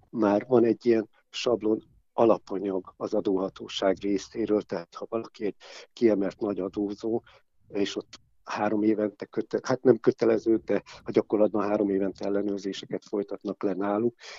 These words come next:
esetükben van külön egy kérdéssor, hogy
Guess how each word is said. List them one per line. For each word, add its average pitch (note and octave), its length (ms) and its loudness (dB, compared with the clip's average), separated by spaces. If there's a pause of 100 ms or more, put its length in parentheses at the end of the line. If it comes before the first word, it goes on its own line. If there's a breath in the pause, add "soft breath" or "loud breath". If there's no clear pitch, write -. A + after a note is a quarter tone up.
(120)
esetükben A2+ 880 0 (420 soft breath)
van A2+ 420 6 (240)
külön G#2 340 2
egy G2 200 -4
kérdéssor, G2 880 0
hogy G2 180 -2